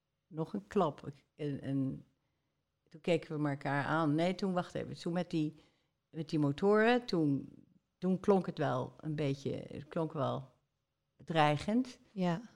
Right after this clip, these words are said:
Speaker 1: En toen, ehm, reik-, toen stak hij zijn hand uit en ik pakte die, zijn hand. En die ho-, ik voelde zijn hand, we keken elkaar aan. En toen werd alles zwart.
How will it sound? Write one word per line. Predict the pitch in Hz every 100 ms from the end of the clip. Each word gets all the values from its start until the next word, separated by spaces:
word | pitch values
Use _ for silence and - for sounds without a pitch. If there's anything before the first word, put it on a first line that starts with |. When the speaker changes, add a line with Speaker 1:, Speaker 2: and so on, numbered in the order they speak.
| _
Speaker 1:
En | 175 165
toen, | - 170 165 151 156 160 _
ehm, | 156 151 147 147 143 - _ _ _ _ _
reik-, | 147 160 156 -
toen | 165
stak | 151 185 175
hij | 165
zijn | 156 160
hand | 156 170 190
uit | 185 226 233 - _ _
en | - 160
ik | 156
pakte | 165 165 -
die, | 165 160
zijn | 151 156
hand. | 147 139 226 247 - _ _ _ _ _ _ _ _ _
En | 175 170 165
die | 160
ho-, | 151 -
ik | -
voelde | - - 180 180
zijn | - 170
hand, | 160 165
we | -
keken | 170 170 160
elkaar | 147 - 139
aan. | 143 151 208 247 262 _ _ _ _ _ _ _
En | _ 151
toen | - 180
werd | 156 -
alles | 147 147
zwart. | - 151 - -